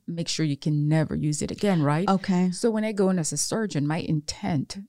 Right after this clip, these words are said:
Speaker 1: is to make sure that it cannot be functional, because that's what you have consented
Speaker 2: Correct.
Speaker 1: to.
Speaker 2: Uh-huh.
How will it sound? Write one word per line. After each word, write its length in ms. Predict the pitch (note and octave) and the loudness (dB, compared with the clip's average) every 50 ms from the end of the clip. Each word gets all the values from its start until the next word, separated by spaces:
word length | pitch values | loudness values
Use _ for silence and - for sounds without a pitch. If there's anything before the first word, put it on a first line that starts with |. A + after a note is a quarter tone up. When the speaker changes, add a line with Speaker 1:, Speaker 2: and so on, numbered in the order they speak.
| _ _ - | _ _ -6
Speaker 1:
is 160 | - E3+ - | -6 -4 -2
to 100 | - E3+ | 0 2
make 200 | E3+ D#3+ D#3+ - | 2 2 2 0
sure 240 | - - D#3+ D3+ D#3+ | 0 0 0 0 0
that 320 | D3 D#3+ D3+ D3+ E3 - _ - | 0 0 0 -2 -2 -6 _ -6
it 160 | - D#3 C#3 | -6 -4 -4
cannot 540 | - - F#3+ D#3+ D3+ C#3+ C#3+ D3 - - - | -2 -2 0 0 0 0 0 -2 -4 -6 -2
be 340 | - F3+ D3+ D3 C#3+ D3+ - _ _ _ _ _ _ _ _ - | 0 0 0 0 0 -2 -6 _ _ _ _ _ _ _ _ -4
functional, 560 | D#4+ D4 D4 C#4 - - - - - - - - | 0 0 0 0 0 -2 -2 -2 -4 -6 -10 -12
because 240 | - - - D3+ - | -12 -8 -8 -8 -6
that's 320 | E3 D#3+ E3 D3+ - - | 0 0 0 0 0 0
what 160 | - D3+ C3+ E3 | -4 -2 -2 -2
you 120 | E3 C#3+ | -2 -2
have 360 | D3 E3 D3+ C3+ C3+ - - - | -2 0 -2 -2 -2 -6 -12 -8
consented 560 | - F3+ E3 F3 G3+ G3+ F#3 D#3+ D3 - - | -6 -4 0 2 2 4 2 2 0 -2 -6
Speaker 2:
Correct. 80 | - - | -6 -4
Speaker 1:
to. 140 | - B3+ C4+ | -2 0 2
Speaker 2:
Uh-huh. 240 | A3 F#3 G#3 G3+ | 4 4 4 2